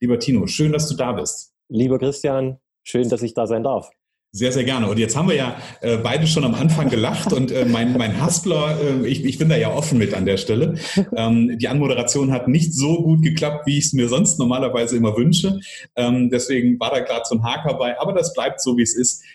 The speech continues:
Speaker 1: Tino, schön, schön, dass du da bist.
Speaker 2: Danke.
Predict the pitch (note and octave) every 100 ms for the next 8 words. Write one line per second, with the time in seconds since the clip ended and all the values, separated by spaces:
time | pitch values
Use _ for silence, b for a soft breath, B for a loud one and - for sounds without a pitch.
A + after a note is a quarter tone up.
0 | B - D#3 D#3+ D#3+ - - - F3+ G3+
1 | F#3+ - - F3 E3 D#3+ B2+ B2+ A2 -
2 | - _ _ _ - B2 A#2+ -